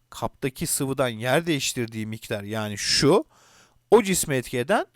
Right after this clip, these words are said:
kaldırma kuvveti, yani cismin kendi ağırlığına eşittir. Taşma düzeyine kadar dolu bu kaptaki K cismine bırakılıyor ve sistem dengede kalıyormuş. Taşan sıvının ağırlığını ölçen bir araştırmacı. A araştırmacı buradaki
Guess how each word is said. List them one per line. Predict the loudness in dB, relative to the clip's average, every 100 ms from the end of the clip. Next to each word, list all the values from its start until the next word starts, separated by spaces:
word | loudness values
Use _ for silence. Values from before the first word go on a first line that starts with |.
| -6
kaldırma | 0 2 2 2 2
kuvveti, | 2 0 0 -4 -4 -6
yani | -6 0 0 0 -4
cismin | -6 -4 -2 -2 -4 -6 -18 -10
kendi | -4 -2 0
ağırlığına | 0 0 -4 -6 -4 -4 -6 _ _ _ -2
eşittir. | 0 -2 -6 -16 -20 -20 _ -20 -20 -20 _
Taşma | -2 -2 -2
düzeyine | -4 -2 -2 -2
kadar | -2 2 2
dolu | 2 0
bu | -2
kaptaki | -2 -4 -4 -12
K | -6 2 2
cismine | 2 -4 -6 -4
bırakılıyor | -2 -2 -6 -6 -2 -4
ve |
sistem | -4 -4 -4 -4
dengede | -4 0 2
kalıyormuş. | 4 6 6 4 2 0 -6 -20 -20 _ -2
Taşan | 0 2 0
sıvının | 2 0 0
ağırlığını | 2 2 2 0
ölçen | 0 2 2
bir | 4
araştırmacı. | 4 2 -2 -6 -4 -6 -10 -14 _ -2
A | 4 4 2 -8 _ -6
araştırmacı | -2 -2 -4 -8 -10 -10 -6 -4 -4 -8
buradaki | -4 0 0 -2 -8 -8 -8